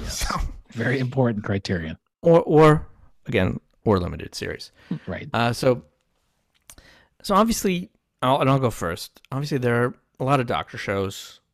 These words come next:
Speaker 2: a lot of hospital shows are very
Speaker 1: Right.
Speaker 2: popular.
Speaker 1: Right.
Speaker 2: Uh, lots of different ones over the years. Chicago Med,
Speaker 1: Mm-hmm.
Speaker 2: part of the Chicago Disaster Trilogy.
Speaker 1: <laughs> Yes.
Speaker 2: Um,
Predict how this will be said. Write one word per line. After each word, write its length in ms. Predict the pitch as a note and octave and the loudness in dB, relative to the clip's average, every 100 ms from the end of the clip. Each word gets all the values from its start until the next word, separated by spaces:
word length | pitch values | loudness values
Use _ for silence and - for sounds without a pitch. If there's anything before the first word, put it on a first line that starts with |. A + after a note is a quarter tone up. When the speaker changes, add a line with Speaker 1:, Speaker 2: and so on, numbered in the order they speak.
| _ _ | _ _
Speaker 2:
a 40 | G#2+ | -10
lot 160 | F2 | -8
of 80 | E2+ | -8
hospital 540 | - - D#3+ D#3 D3+ C#3+ | -12 -4 -2 -2 -4 -4
shows 440 | - C#3 B2+ B2 | 0 2 2 0
are 60 | A#2 | -4
very 220 | A#2 A2+ | -4 -4
Speaker 1:
Right. 80 | - | -2
Speaker 2:
popular. 560 | A2+ G#2+ A2+ G#2+ G#2 - _ - | -2 -2 -4 -6 -8 -10 _ -20
Speaker 1:
Right. 200 | E2 E2+ _ - | -18 -18 _ -14
Speaker 2:
Uh, 420 | G2 G2+ G#2 G#2 - - | -8 -6 -4 -6 -10 -10
lots 240 | A2+ A2 | -8 -8
of 80 | A2 | -8
different 240 | A2 A#2+ A2+ | -6 -4 -4
ones 260 | G#2 G2+ | -4 -4
over 180 | G2+ G2 | -6 -6
the 80 | G#2 | -2
years. 400 | B2 C3 B2 A#2+ | 2 2 2 -2
Chicago 420 | - - F#2 F#2 | -6 -6 -6 -6
Med, 640 | F#2+ A2+ E3 E3 D#3 D#3 _ _ _ - | -8 -2 2 2 0 -4 _ _ _ -6
Speaker 1:
Mm-hmm. 200 | A#2 D3 | -6 -4
Speaker 2:
part 100 | G#2+ | -6
of 100 | G2+ | -6
the 240 | G2+ G2+ | -6 -6
Chicago 440 | G#2 - - G#2+ G#2 | -6 -8 -4 -4 -4
Disaster 600 | G2 G#2+ B2 B2+ - C3+ | -8 -4 -2 -2 -4 -12
Trilogy. 720 | - C3+ C3 B2 B2+ B2 A#2 - | -6 -4 -4 -4 -4 -6 -8 0
Speaker 1:
<laughs> 80 | E3+ | 0
Yes. 440 | - - - - | 0 -8 -14 -8
Speaker 2:
Um, 400 | A#2+ A2 G#2+ G#2+ | -6 -4 -6 -10